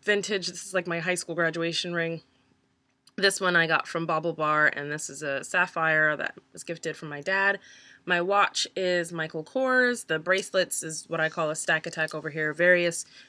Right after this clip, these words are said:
Cartier and some gold that I bought down in Panama. My regular Chanel frames, and the shirt is from Banana Republic.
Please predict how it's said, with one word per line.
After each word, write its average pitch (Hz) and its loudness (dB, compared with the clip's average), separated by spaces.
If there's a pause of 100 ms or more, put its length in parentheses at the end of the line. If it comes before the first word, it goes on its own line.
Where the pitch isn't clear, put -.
(100)
Cartier 175 4
and 160 -4
some 156 -8
gold 160 0
that 165 -2
I 156 0
bought 139 -6
down 156 -8
in 180 -8
Panama. 160 -4 (500)
My 180 4
regular 240 4
Chanel 220 2
frames, 190 -2
and 170 -4
the 170 -6
shirt 208 2
is 180 0
from 185 -4
Banana 175 -2
Republic. - -6